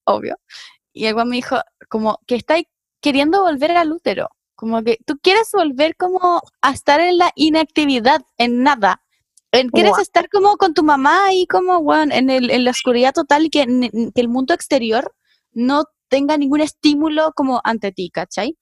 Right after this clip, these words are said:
Speaker 1: Porque todas estas cosas que pasan, todo lo que nos pasa en el día a día, sea bueno o sea malo, son estímulos como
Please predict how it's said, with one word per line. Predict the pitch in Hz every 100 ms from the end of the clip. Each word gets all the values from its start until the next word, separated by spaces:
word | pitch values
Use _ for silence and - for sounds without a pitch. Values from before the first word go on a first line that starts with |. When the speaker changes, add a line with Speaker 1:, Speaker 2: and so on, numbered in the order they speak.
| - - _
Speaker 1:
Porque | 226 220 277
todas | 349 415
estas | 494 453
cosas | 392 381
que | 415
pasan, | 359 339 - 175 - _ _
todo | 359
lo | 415
que | 415
nos | 349
pasa | 311 - 359
en |
el | 320 302
día | 294 302
a |
día, | 302 269 208 202
sea | 262 262
bueno | 269 233 185
o |
sea | 208 269
malo, | 294 226 254 - -
son | - 311
estímulos | 370 - - 359 392 440
como | - 302 277 -